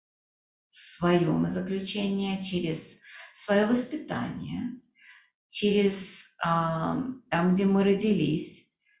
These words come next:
через вот эту вот этнич-, этничность, через, а, культуру, через, а,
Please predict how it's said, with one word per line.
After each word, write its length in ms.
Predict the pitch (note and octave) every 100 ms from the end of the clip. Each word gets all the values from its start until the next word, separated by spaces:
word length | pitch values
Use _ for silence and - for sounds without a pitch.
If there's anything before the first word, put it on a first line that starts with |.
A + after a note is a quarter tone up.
| _ _
через 340 | - D#3+ D#3+ D#3
вот 120 | D#3
эту 240 | D#3+ D#3+
вот 440 | D3+ D3+ - - - - - _ _ _ _
этнич-, 600 | F3+ - E3 D#3+ - - - -
этничность, 880 | - - E3+ - - F2+ - - - _ - - -
через, 720 | - - F#3+ F#3+ F#3+ F#3 - G3
а, 560 | F#3+ F3+ F3+ F3 - - _ _ _ _
культуру, 840 | G#3+ G#3 - - D#3+ D#3 D#3 D#3
через, 1000 | - E3 D#3+ D#3+ E3 E3 D#3+ - - -
а, 600 | D#3 D#3 D#3 - C3 -